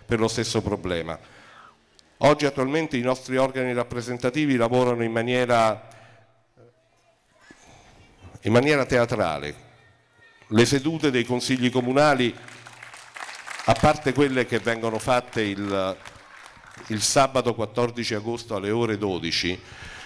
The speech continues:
sono semplicemente una rappresentazione teatrale di decisioni prese in altri posti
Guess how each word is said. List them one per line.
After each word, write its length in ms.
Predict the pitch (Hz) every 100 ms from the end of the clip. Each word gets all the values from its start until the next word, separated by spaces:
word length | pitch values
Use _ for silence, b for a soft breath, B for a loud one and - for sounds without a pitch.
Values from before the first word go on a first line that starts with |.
| B B
sono 320 | - 139 127
semplicemente 680 | 143 139 143 147 170 170 143
una 200 | 123 120
rappresentazione 1120 | 127 123 117 123 123 120 - 156 123 95 82
teatrale 640 | 92 85 95 82 76 80
di 120 | 92
decisioni 720 | 113 135 131 151 170 180 165
prese 380 | - 147 147 147
in 160 | 131 143
altri 340 | 160 - 156
posti 580 | 147 110 92 - - 90